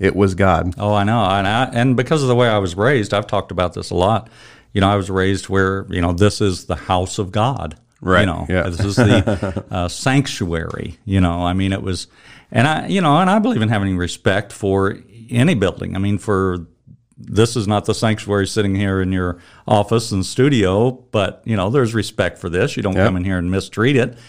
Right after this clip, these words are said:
Speaker 2: Uh, I don't think you mistreat the church building or whatever. But, you know, when it goes all the way back to it, church buildings are man-made.
Speaker 1: Right.
Speaker 2: I mean,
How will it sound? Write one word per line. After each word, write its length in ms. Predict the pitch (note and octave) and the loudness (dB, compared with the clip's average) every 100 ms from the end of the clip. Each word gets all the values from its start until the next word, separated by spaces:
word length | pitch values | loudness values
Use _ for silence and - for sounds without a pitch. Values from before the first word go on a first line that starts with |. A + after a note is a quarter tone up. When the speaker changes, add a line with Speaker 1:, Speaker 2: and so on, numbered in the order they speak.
| - - - - | -20 -20 -12 -2
Speaker 2:
Uh, 120 | G2 | 0
I 180 | F#2 G#2 | 0 0
don't 160 | G#2 | -2
think 220 | A2 G#2 | -2 -2
you 60 | G2+ | -2
mistreat 760 | F#2+ G2+ - - G#2+ A2+ A2+ - | -2 -2 -2 2 2 2 -2 -6
the 120 | G2 | -6
church 500 | - A2+ G#2 - F2 | 0 2 2 -2 -2
building 560 | G#2+ G2+ G2+ A2 A#2+ G2 | 2 2 2 2 2 2
or 180 | F2+ F#2+ | -2 -2
whatever. 400 | G2+ F#2+ G2+ A2+ | 0 0 0 0
But, 260 | G#2 G2 - - _ | 0 0 -6 -20 _
you 80 | A#2+ | 2
know, 80 | D#3+ | 4
when 120 | C3+ | 2
it 60 | A#2+ | 2
goes 220 | B2 B2+ | 2 4
all 140 | B2+ | 2
the 40 | B2+ | 4
way 140 | B2+ | 2
back 300 | A2+ B2 D3 | 2 0 0
to 140 | A2 A2+ | 0 0
it, 180 | - - _ | -2 -12 _
church 280 | - D3+ - | 0 0 2
buildings 360 | A#2 B2+ A#2+ G#2+ | 2 4 2 2
are 60 | |
man-made. 640 | A#2 C3 B2 C3 D#3+ D#2 D#2+ _ _ | 2 2 2 2 0 -4 -10 _ _
Speaker 1:
Right. 240 | F#2+ F2+ - - | 2 2 0 -6
Speaker 2:
I 80 | |
mean, 300 | G2+ G#2 G2 | -2 0 0